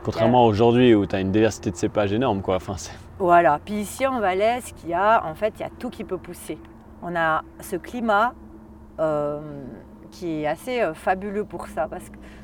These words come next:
Speaker 2: tu sais, moi je reçois aussi, euh, on a parlé avant que j'organisais pour, euh, des groupes et tout ça.
Speaker 1: Ouais, ouais.
Speaker 2: Donc ça c'est, euh, euh, souvent aussi j'ai, j'ai beaucoup d'étrangers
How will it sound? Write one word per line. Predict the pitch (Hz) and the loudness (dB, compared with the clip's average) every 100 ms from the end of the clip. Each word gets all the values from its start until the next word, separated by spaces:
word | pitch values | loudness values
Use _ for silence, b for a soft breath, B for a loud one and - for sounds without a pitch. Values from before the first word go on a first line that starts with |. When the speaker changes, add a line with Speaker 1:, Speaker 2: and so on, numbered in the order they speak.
| - | -18
Speaker 2:
tu | |
sais, | - 277 | -4 -2
moi | 294 | -2
je | 240 | -4
reçois | 208 202 185 | -8 -6 -8
aussi, | - 185 180 | -8 -6 -4
euh, | - | -2
on | 170 170 - 180 | -2 -2 -4 -6
a | 175 | -4
parlé | 196 208 | -4 0
avant | 220 208 214 220 208 | 2 2 2 -2 -6
que | 175 | -8
j'organisais | 175 175 180 185 196 208 | -8 -6 -8 -6 -6 -6
pour, | 196 170 165 | -8 -8 -4
euh, | 160 151 151 | -2 0 -2
des | 170 | -4
groupes | 202 196 208 214 185 | -6 -4 -2 -2 -4
et | 160 | -6
tout | 95 | -8
ça. | - 175 | -2 0
Speaker 1:
Ouais, | 101 92 104 | 0 -4 -4
ouais. | 104 - | -6 -6
Speaker 2:
Donc | 190 196 | -10 -6
ça | 269 | -6
c'est, | - 208 190 | -2 0 2
euh, | 180 170 170 165 170 196 B 190 - | 2 2 2 2 0 -8 B -14 -10
euh, | 175 156 151 143 127 104 - - - - 190 190 | -6 -4 -2 -2 -4 -6 -8 -12 -14 -14 -14 -14
souvent | - 202 269 269 | -10 -2 0 0
aussi | 226 285 277 | -2 -4 -4
j'ai, | 202 170 | -4 -4
j'ai | 175 | -4
beaucoup | 180 185 | -4 -2
d'étrangers | 220 208 208 190 185 196 | 0 0 -2 -8 -4 -4